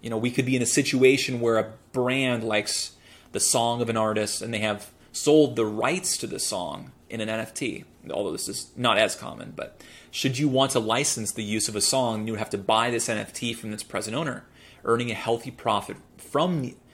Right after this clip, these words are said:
the N F T holder as well as the musician through the royalty structure. So, you know, when they sell it again, a percentage goes back to that original artist. The vast majority of the cases, an N F T is actually more of a licensed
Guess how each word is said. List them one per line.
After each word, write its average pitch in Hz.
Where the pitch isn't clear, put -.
the 110
N 104
F 101
T -
holder 101
as 104
well 101
as 98
the 104
musician 107
through 120
the 104
royalty 104
structure. -
So, -
you 117
know, 110
when 117
they 110
sell 127
it 117
again, 113
a -
percentage 117
goes 98
back 104
to 110
that 101
original 104
artist. -
The 139
vast 147
majority 127
of 113
the 107
cases, 113
an -
N 123
F 120
T 131
is 110
actually 110
more 107
of 104
a 101
licensed 110